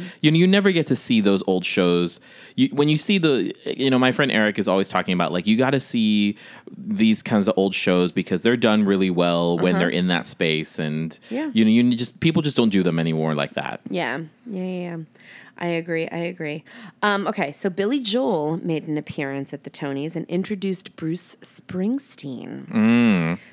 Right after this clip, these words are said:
Speaker 2: who won that special Tony Award.
Speaker 1: Mm-hmm.
Speaker 2: Um, also won the special Tony Am-,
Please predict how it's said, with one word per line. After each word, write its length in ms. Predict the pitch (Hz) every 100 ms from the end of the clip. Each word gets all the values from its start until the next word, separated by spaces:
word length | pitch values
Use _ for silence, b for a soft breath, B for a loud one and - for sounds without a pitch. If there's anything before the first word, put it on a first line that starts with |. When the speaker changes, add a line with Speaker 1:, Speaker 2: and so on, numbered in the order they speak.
| _
Speaker 2:
who 160 | 220 196
won 240 | 185 170
that 180 | 160 -
special 440 | - 165 - 170
Tony 360 | - 165 156 151
Award. 500 | 151 156 147 147 156 -
Speaker 1:
Mm-hmm. 460 | - 233 196 214 196
Speaker 2:
Um, 440 | 180 175 175 - _ 247
also 500 | 330 427 349 220 180
won 380 | 175 165 160 -
the 160 | 175
special 380 | 165 160 160 165
Tony 320 | - 165 151
Am-, 200 | 151 151